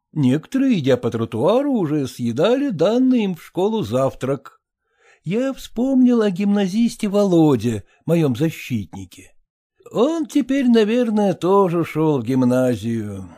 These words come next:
Добрый мальчик. Как мне жаль, что мы уж больше не увидимся.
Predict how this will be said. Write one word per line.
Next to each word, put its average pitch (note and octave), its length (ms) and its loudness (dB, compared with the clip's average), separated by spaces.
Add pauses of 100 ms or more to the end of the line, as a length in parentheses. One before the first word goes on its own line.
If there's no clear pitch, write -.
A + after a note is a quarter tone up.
(100)
Добрый C3 600 -4
мальчик. B2+ 960 -4 (160)
Как - 300 -10
мне A#2+ 260 -2
жаль, C4+ 360 -2
что F3 240 -8
мы B3 140 -2
уж E3 180 -4
больше D3 460 -4
не A#2+ 120 0
увидимся. A#2+ 920 -2